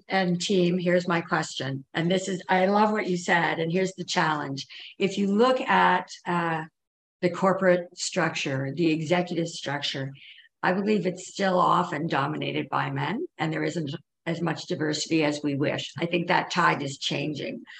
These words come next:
What we know about, and I'll be the counselor again, I'll put my counselor hat on, I'm a leader as well, but as a counselor, women are more likely to get the training and go for help. Men do, but it's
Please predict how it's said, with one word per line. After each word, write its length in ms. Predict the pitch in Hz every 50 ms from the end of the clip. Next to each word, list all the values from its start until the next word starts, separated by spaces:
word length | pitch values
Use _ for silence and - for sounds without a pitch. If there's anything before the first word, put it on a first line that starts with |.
| - _ _ _ _ _
What 320 | - 190 220 240 254 254 240
we 180 | 233 226 220
know 320 | 214 220 226 226 190 185 190
about, 320 | 180 175 170 170 175 175 - - -
and 140 | 196 170 165
I'll 260 | 160 175 180 180 - _ _ _ _
be 100 | - 175
the 100 | 175 180
counselor 580 | - - 233 220 226 233 - - - 190 165 165
again, 280 | 165 - 156 151 160
I'll 100 | 165 156
put 180 | - 208 196 -
my 100 | 190 175
counselor 500 | 175 - 190 180 180 180 180 - 185 160
hat 240 | 156 151 160 156 151
on, 160 | 147 165 175
I'm 180 | 175 165 156
a 60 | 160 160
leader 280 | 175 175 175 175 165
as 140 | 160 151 -
well, 400 | 208 247 240 202 160 175 208 208 - - - - - - - _ _
but 120 | 208 208
as 260 | 202 190 190 196 190
a 40 | 190
counselor, 680 | - - - 214 226 240 254 208 151 180 170 170 170 - - - _ _ -
women 360 | 190 202 226 262 269 277 262
are 200 | 233 202 202 196
more 200 | 180 170 170 165
likely 460 | 160 156 147 151 151 - 165 151 151
to 120 | 147 - 180
get 220 | - 151 151 - -
the 100 | - 160
training 720 | 160 - - 196 180 170 180 175 175 170 170 165 170 170 170 -
and 160 | 170 170 156
go 160 | 170 156 -
for 220 | - - 156 151
help. 420 | 147 - - - 170 - - - - - _ - - - - _ _
Men 380 | 190 208 220 226 226 220 214 180
do, 460 | 185 220 254 247 180 - - - - - _ _ _ _ _ _ _ _ _ _ _ _
but 380 | 233 240 233 208 185 180 180 - -
it's 220 | 185 180 180